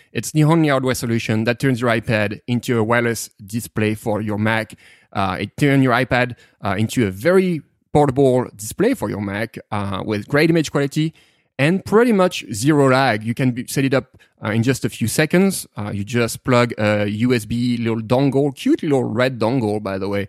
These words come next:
um, in your, uh, Mac, in your MacBook, in your MacBook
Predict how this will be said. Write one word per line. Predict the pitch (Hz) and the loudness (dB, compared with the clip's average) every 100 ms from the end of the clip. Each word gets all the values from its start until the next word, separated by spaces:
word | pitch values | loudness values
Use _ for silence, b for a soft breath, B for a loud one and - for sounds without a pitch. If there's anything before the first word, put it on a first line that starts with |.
| b b - | b b -6
um, | 101 104 101 101 - | -4 -2 -4 -4 0
in | 123 113 | 2 4
your, | 110 113 117 107 - | 2 2 0 -4 -6
uh, | 98 98 | -4 -2
Mac, | 123 160 160 | 0 0 -2
in | 113 | -4
your | 104 104 107 | -2 -4 -6
MacBook, | 110 101 104 107 135 - - | -4 -4 -4 -2 -2 -4 -12
in | 131 | -6
your | 95 | -4
MacBook | 101 101 101 87 | -4 -4 -6 -14